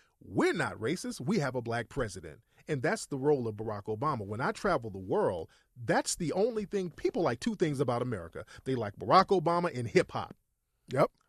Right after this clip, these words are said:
Speaker 1: That's it. You go around the world, people see me and start pop locking and shit. And
Speaker 2: Dude,
Speaker 1: Obama.
Speaker 2: I, I was in Belgium
Speaker 1: Yeah.
Speaker 2: in oh seven when, when Bush was still in office.
Speaker 1: Yeah.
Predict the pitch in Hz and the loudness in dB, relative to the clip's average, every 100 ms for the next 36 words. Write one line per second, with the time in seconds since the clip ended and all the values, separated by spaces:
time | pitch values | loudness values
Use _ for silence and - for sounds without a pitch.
0 | _ - 254 170 269 92 127 269 240 233 | _ 8 8 8 4 4 4 10 10 10
1 | 220 226 220 196 233 - 202 226 220 202 | 8 10 10 10 2 0 0 2 4 4
2 | 226 170 - 202 202 196 202 185 190 196 | 6 6 6 6 6 2 2 -2 -2 0
3 | 165 190 202 330 226 190 156 185 208 185 | 6 10 10 10 10 10 10 10 10 8
4 | 170 131 185 202 151 143 127 127 123 95 | 2 6 6 6 4 0 -2 -4 -4 -4
5 | 85 - 127 143 143 - 170 147 123 113 | -4 -4 -2 0 0 2 2 2 -2 -4
6 | 117 123 117 113 143 - 120 - 120 110 | -4 -4 -4 -2 -2 -4 -6 -4 -4 -4
7 | 110 92 - _ 120 127 104 | -6 -6 -10 _ -2 -2 -2